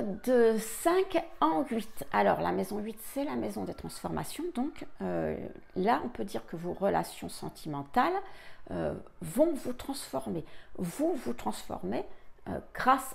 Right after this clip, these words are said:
à vos relations sentimentales. Alors, il se peut aussi, tout va dépendre après des aspects, il y a plein de choses qui peuvent rentrer en jeu, mais,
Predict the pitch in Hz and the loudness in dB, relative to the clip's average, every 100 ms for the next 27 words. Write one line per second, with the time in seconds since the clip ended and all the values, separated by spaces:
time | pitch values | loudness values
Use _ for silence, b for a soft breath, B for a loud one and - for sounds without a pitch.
0 | - 180 190 190 196 165 - - 175 143 | -2 0 0 0 4 4 2 -4 -4 -6
1 | - - 135 135 233 359 415 B B B | -6 -4 -2 0 2 2 0 B B B
2 | 214 208 233 247 - 269 - 262 247 - | 12 12 12 4 2 -2 2 2 2 0
3 | 262 240 - 247 196 208 240 254 208 - | -2 -2 -2 4 6 6 4 4 2 0
4 | 202 180 165 165 - 277 320 - 190 185 | 0 0 0 -2 -2 -2 0 -2 -2 -2
5 | 165 - - 214 - - 170 - 151 - | -2 -2 -2 -2 -6 -2 -2 -2 -6 -6
6 | 151 165 269 B B B - 214 | -6 -4 -4 B B B -2 0